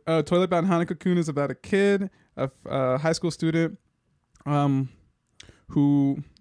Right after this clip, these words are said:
wishes for a boyfriend, summons the seventh and most famous mystery,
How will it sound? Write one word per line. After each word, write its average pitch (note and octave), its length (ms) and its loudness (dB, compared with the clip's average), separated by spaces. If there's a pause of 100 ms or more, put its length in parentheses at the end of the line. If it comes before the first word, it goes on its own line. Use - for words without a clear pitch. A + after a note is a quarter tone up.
(300)
wishes E3 280 -4
for E3 220 2
a D#3 60 4
boyfriend, F#3 840 0 (580)
summons D#3 680 0
the C3+ 260 -2
seventh E3 380 -4
and D3+ 80 0
most C#3 340 -6
famous E3 360 -2
mystery, D#3+ 640 -2